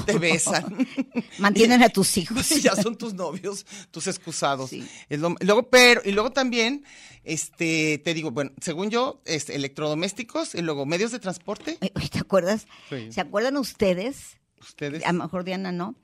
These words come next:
Speaker 1: <laughs> Porque
Speaker 2: Los
Speaker 1: acuérdate
Speaker 2: nombres que
Speaker 1: cómo
Speaker 2: les
Speaker 1: está.
Speaker 2: ponían en español a, a los Tupperwares.
Speaker 1: ¿Cómo se llama? Como que,
Speaker 2: Tú,
Speaker 1: ah,
Speaker 2: tú te
Speaker 1: claro, para
Speaker 2: puedes,
Speaker 1: la gelatina, ¿cómo se llamaba?
Speaker 2: pero tú te puedes imaginar la freschuga, que en inglés
Speaker 1: <laughs>
Speaker 2: alguien
Speaker 1: Fre-,
Speaker 2: puso freschuga.
Speaker 1: freschuga.
Speaker 2: Y luego mi hermana vendía uno que era la chilera.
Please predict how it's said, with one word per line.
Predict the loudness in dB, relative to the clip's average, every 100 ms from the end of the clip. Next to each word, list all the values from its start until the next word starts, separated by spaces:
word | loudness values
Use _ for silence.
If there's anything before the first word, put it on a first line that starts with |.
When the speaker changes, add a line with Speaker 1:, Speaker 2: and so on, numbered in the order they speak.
| -12
Speaker 1:
<laughs> | -12 -4
Porque | 2
Speaker 2:
Los | 4
Speaker 1:
acuérdate | 6 4
Speaker 2:
nombres | 6 4
que | 6
Speaker 1:
cómo | 2
Speaker 2:
les | 4
Speaker 1:
está. | 2
Speaker 2:
ponían | 4 4 4
en | 2
español | 2 2 2 4 2 2
a, | -2 0 0
a |
los | 0 -2 0
Tupperwares. | -2 0 -2 0 0 -2 -8 -20 -20 _ _ _ _ _
Speaker 1:
¿Cómo | -12 -10
se | -8
llama? | -10 -12
Como | -12 -12
que, | -4
Speaker 2:
Tú, | 2
Speaker 1:
ah, | 4 8 6
Speaker 2:
tú | 8
te |
Speaker 1:
claro, | 10 10
para | 10
Speaker 2:
puedes, | 10
Speaker 1:
la | 10
gelatina, | 8 6 6 4 0 0
¿cómo | 0 0
se | 2
llamaba? | 4 6 6
Speaker 2:
pero | 4 0
tú | -2
te |
puedes | 0 0 0
imaginar | 0 4 4 6
la | 6
freschuga, | 6 2 2 0 0 0 -2 -2
que | -4
en | 0
inglés | 4 6 8
Speaker 1:
<laughs> |
Speaker 2:
alguien | 6 6 4
Speaker 1:
Fre-, | 4
Speaker 2:
puso | 4 4 4
freschuga. | 0 -2 0 0 0
Speaker 1:
freschuga. | 2 2 2 2 0 0 2 0 4 4 4
Speaker 2:
Y |
luego | 4 2 2
mi | 2
hermana | 0 0 2 2
vendía | 2 0 2
uno | 0 2
que | 0
era |
la | 2 0
chilera. | 0 2 2 0